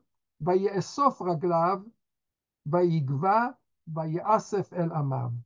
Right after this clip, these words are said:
That means the end has to be with the, with the death of יעקב אבינו or with his burial. But Sefer Bereshit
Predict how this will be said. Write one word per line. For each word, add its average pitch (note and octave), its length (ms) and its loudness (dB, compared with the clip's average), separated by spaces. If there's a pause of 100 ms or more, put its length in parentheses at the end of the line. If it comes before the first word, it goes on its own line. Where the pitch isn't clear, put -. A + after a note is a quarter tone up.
(800)
That G4 240 0
means C4+ 220 0
the A#3 140 0 (140)
end C4 140 6
has G3+ 220 4
to G#3+ 160 0
be A#3+ 240 2
with F#3+ 280 -2
the, F#3 140 4 (260)
with F3 140 2
the F3 100 0
death G3+ 440 0 (100)
of G3+ 280 0
יעקב E3+ 540 -2
אבינו E3+ 600 0
or F#3 400 2 (100)
with C#3+ 160 -4
his C#3+ 280 -2
burial. C3 680 -2 (1300)
But C#3 280 -2 (960)
Sefer F3 420 2
Bereshit D3+ 580 4